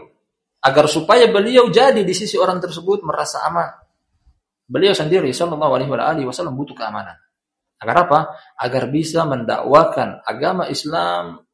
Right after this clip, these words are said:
tersebar, nah, dengan baik dan bagus. Tapi kalau berdakwah dalam keadaan, dalam keadaan, nah, tidak aman, seperti di periode Makkah, beliau tidak bisa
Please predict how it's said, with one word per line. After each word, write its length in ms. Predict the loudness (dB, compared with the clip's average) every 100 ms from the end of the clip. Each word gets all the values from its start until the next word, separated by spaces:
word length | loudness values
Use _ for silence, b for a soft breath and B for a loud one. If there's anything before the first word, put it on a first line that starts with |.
| _ -2
tersebar, 640 | -2 0 0 2 2 0 -10 _ _ _ _ b _ _ _
nah, 280 | 0 2 2
dengan 240 | -4 -4 -2
baik 240 | -2 -2
dan 120 | -2
bagus. 400 | -2 -2 -8 -14 -20 _ _ _ _ _ _
Tapi 160 | -8 0
kalau 160 | 2
berdakwah 320 | 4 4 4 4
dalam 200 | 4 2
keadaan, 560 | 0 0 0 -4 -8 -16 _
dalam 240 | -12 -12 -10
keadaan, 520 | -8 -6 -6 -8 -16 _
nah, 200 | -6 -6 -6
tidak 240 | -4 -2
aman, 360 | -2 -4 -12 -16
seperti 760 | -16 -14 -14 -10 -12 -14 _ _
di 640 | -10 -6 -6 -6 -12 -14
periode 560 | -8 -4 -2 -2 -4 -4
Makkah, 560 | -4 -2 -6 -6 -10 _ _ _ _
beliau 160 | -2 2
tidak 160 | 2
bisa 240 | 0 0